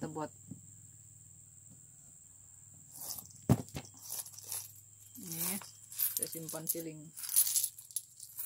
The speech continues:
Ini ada siling, guys. <laughs> Ada siling saya buang sini.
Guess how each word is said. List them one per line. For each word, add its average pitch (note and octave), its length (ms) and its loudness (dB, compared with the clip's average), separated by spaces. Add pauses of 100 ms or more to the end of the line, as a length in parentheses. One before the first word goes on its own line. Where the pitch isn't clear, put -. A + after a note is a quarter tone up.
(1600)
Ini - 160 2
ada F#3+ 80 6
siling, G3 320 2
guys. F3+ 320 0 (320)
<laughs> - 240 4 (800)
Ada A3+ 160 8
siling A3 320 4
saya G#3 160 4
buang G#3 160 6
sini. E3+ 320 -2